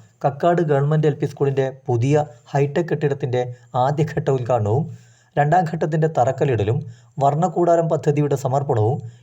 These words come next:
കേരള പൊതുവിദ്യാഭ്യാസ മന്ത്രി വി ശിവൻകുട്ടി നിർവഹിച്ചു. പുതിയ കെട്ടിടത്തിലെ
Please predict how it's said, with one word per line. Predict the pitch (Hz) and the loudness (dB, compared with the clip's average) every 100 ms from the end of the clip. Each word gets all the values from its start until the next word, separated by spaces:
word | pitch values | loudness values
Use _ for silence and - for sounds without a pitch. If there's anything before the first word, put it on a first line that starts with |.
| _ 151 | _ 2
കേരള | 160 175 | 2 2
പൊതുവിദ്യാഭ്യാസ | 165 170 165 160 156 - | 2 0 2 0 -2 -4
മന്ത്രി | 139 135 135 | -2 0 -2
വി | 127 135 | -2 -4
ശിവൻകുട്ടി | - 135 131 123 120 | -2 -4 -2 -6 -4
നിർവഹിച്ചു. | 120 123 117 123 131 123 - _ _ _ _ _ _ - | -2 0 0 0 -2 -4 -10 _ _ _ _ _ _ -2
പുതിയ | 139 139 156 | 2 4 2
കെട്ടിടത്തിലെ | 147 147 139 - 131 | 0 0 -4 -2 0